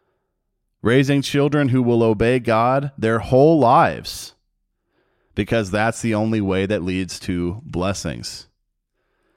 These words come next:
Psalm forty-five, verse fifteen, shows the glorious future in store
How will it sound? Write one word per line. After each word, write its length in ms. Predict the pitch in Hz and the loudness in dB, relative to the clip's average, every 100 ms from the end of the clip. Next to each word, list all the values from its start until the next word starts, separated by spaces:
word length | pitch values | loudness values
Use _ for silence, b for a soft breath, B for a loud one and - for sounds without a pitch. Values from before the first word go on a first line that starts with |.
| _ _ _ _ _ _ _ _ _ _ _ _ _ - | _ _ _ _ _ _ _ _ _ _ _ _ _ -16
Psalm 440 | - 120 113 117 | -6 -2 0 0
forty-five, 920 | - 110 113 107 - 101 101 110 113 | -2 0 0 0 -2 -2 0 0 -2
verse 340 | 101 98 92 | -2 -4 -4
fifteen, 760 | - 110 107 - 110 113 120 120 - | -4 -4 -4 -6 -4 -2 -2 -6 -12
shows 560 | - - 101 101 92 | -12 -4 -2 0 -2
the 100 | 85 | -6
glorious 880 | 90 - 98 101 113 123 123 123 120 | -8 -4 -2 2 2 2 2 2 -2
future 460 | - 110 113 - 117 | -4 -4 -4 -2 -2
in 180 | 107 110 | 0 -2
store 640 | - - 98 101 113 117 | -4 -4 -2 0 -2 -6